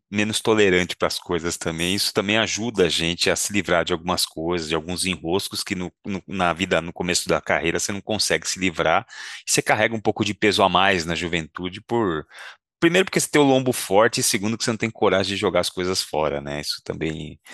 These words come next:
é um aprendizado que demora pra vir, né? Bom, falando um pouco de equipe,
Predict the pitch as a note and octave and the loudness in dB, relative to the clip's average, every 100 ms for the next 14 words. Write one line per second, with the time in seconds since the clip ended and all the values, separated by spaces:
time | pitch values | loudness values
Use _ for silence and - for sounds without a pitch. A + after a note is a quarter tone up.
0 | - E2 E2 F2 D#2 E2+ D#2+ - E2+ F#2+ | -8 -2 -2 -2 0 0 0 -2 0 2
1 | F#2 G2 G2+ G#2+ F2+ D2 C#2 C2+ C#2 C#2+ | 4 4 4 2 0 0 -10 -8 -10 -10
2 | _ - - - - A2 F2 - - - | _ -16 -14 -14 2 4 4 -4 -14 -2
3 | B2 D#3 F3+ F3 - C3 B2 - - E3 | 0 2 2 2 4 4 2 2 2 2
4 | - F#2+ D2 | 2 -2 -2